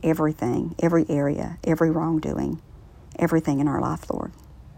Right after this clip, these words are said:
because of your blood, the blood of your Son. And Lord, with the fruit of our lips, we're gonna praise you all day long.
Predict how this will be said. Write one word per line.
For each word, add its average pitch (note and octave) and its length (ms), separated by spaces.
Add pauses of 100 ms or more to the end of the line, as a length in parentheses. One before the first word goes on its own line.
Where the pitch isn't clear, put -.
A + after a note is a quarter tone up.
(400)
because D#3+ 240
of D3 60
your D3 100
blood, C3+ 300 (880)
the - 60
blood D3 200
of - 80
your - 100
Son. - 400 (1120)
And E3+ 80
Lord, E3 140
with E3+ 100
the D#3+ 80
fruit E3+ 260
of E3 100
our D3+ 160
lips, - 520 (300)
we're D#3 80
gonna D3+ 140
praise - 380
you D3+ 100
all C3+ 120
day D#3 160
long. D#3+ 320